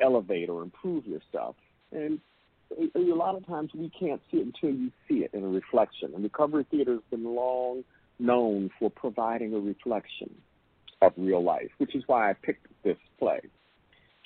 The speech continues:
Um, when it was presented, it was, uh, the, the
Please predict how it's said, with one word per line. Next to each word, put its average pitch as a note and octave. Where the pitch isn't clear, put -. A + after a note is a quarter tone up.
Um, A#2
when E3+
it G#3+
was E3
presented, C#3+
it -
was, A2
uh, G2+
the, G2+
the G#2+